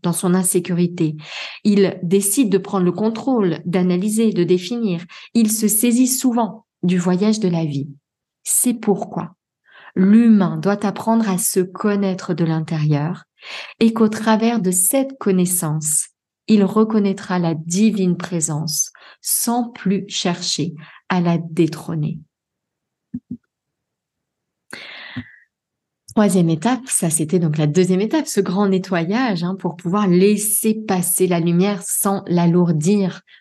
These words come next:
de ce moi individuel. L'étape suivante,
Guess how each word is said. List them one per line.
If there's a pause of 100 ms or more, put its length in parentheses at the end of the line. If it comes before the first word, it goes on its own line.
de
ce
moi
individuel. (840)
L'étape
suivante,